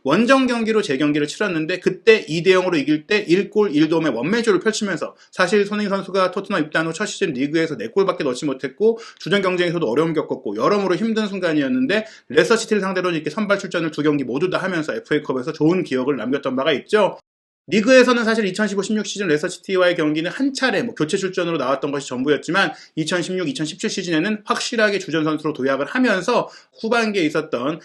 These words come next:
어, 원정 경기에서 육 대 일로 크게 이길 때 이 골 일 도움 또 한 번 원맨쇼를 펼치며 에프에이 컵에서의 활약이 우연이 아니었다라는 것을 보여줬습니다.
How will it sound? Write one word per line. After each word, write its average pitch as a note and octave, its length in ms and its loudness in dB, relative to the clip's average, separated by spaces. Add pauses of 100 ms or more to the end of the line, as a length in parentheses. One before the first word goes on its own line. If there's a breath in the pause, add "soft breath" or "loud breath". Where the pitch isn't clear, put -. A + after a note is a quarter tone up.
(140 loud breath)
어, A#2 100 -8
원정 F#3 420 2
경기에서 D#3 640 0
육 - 280 0
대 B3+ 100 2
일로 E3 420 4
크게 B3 300 0
이길 F#3 220 -2
때 F#3+ 100 2
이 F3+ 200 -4
골 F#3+ 160 2
일 D3+ 140 6
도움 C3 240 0
또 G3+ 80 -2
한 A3+ 200 -2
번 F#3+ 120 -2
원맨쇼를 C#3 500 -2
펼치며 D#3 540 -4 (160 loud breath)
에프에이 F#3 400 2
컵에서의 D#3+ 400 0
활약이 D#3+ 500 -2
우연이 E3 300 4
아니었다라는 C#3+ 540 -2
것을 C3+ 160 -8
보여줬습니다. D3+ 760 0